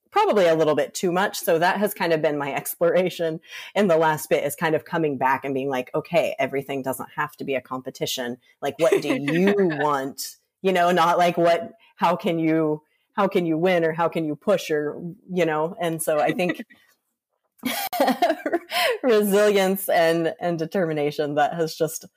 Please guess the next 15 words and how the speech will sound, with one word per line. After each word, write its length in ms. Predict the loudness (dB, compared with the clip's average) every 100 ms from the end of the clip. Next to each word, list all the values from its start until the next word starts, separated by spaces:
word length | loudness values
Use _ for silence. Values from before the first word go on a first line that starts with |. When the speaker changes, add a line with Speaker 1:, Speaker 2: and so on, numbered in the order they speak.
| _ _ _ _ _
Speaker 1:
always 520 | 0 2 2 2 0
been 260 | -6 -6 -4
part 360 | -2 -2 -4 -10 _ _ -4
of, 240 | -4 -4 _ _
of 160 | -4 -2
who 180 | 0 2
I 120 | 2
am. 420 | 0 -4 -6 -10 _
So 420 | -8 -2 0 -2 -6 _ _ _ _ _ _ -8
Speaker 2:
Well, 100 | -6
Speaker 1:
I 80 | -4
Speaker 2:
your 120 | -6
spirit 560 | -10 -4 0 0 0
is 180 | -2 -8
amazing. 880 | -8 -6 -6 -6 -8 -10 -10 -12 -16